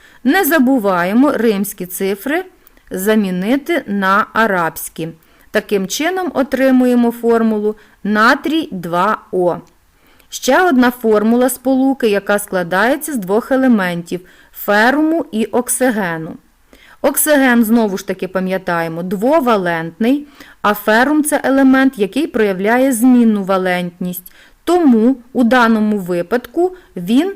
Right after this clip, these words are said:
тривалентний. Зверху над ферум ставимо валентність три.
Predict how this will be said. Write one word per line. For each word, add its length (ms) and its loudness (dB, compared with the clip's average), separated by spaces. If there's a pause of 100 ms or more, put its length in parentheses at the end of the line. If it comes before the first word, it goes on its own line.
(120)
тривалентний. 1300 -2 (520)
Зверху 520 0
над 200 -4
ферум 520 -2
ставимо 520 2
валентність 720 -4
три. 280 -4